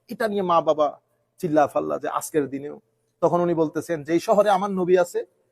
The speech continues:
মা, সেই শহরে আমি আগে নবী, পরে দুনিয়া।" হায় হায়। এই মাসআব বিন উমাইর উহুদের ময়দানে শহীদ হয়েছে। উহুদের ময়দানে, হায় হায়, যখন ওনার ডান হাত কেটে ফেলা হয়েছে, তখন উনি বাম হাতে ধরেছেন।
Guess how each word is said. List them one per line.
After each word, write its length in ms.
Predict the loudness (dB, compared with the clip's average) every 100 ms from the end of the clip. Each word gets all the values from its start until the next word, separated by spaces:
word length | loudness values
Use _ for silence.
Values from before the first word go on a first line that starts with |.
| _ -2
মা, 140 | 4 4
সেই 220 | 4 2
শহরে 300 | 4 4 4
আমি 180 | 2 2
আগে 220 | 2 0
নবী, 220 | -10 -20 _ _ _ _ 2
পরে 220 | 4 4
দুনিয়া।" 300 | 0 -8 -14 _ _ _ _ _ _ _ _ -8
হায় 320 | -6 -4 -8
হায়। 260 | -12 -18 -20 _ _ _ _ 4
এই 140 | 6
মাসআব 360 | 6 6 6 6
বিন 180 | 4
উমাইর 360 | 2 2 2 0 -2 6
উহুদের 340 | 6 6 2
ময়দানে 360 | 2 0 -2 -4
শহীদ 260 | 0 0
হয়েছে। 300 | 0 -8 -10 _ _ _ _ _ _ _ _ _ _ _ 0
উহুদের 320 | 4 6 6
ময়দানে, 560 | 6 4 4 2 -2 -8 -6
হায় 240 | -4 -4 -8
হায়, 140 | -14 _ _ _ _ 2
যখন 260 | 2 2 2
ওনার 220 | 2 4
ডান 180 | 4 6
হাত 180 | 6 6
কেটে 180 | 2
ফেলা 200 | 6 8
হয়েছে, 420 | 8 6 -2 -12 -20 _ _ _ -2
তখন 220 | 0 0
উনি 140 | -4 6
বাম 200 | 8 10
হাতে 380 | 8 8 2 2 _ _ _ _ -2
ধরেছেন। 420 | 4 6 4 -6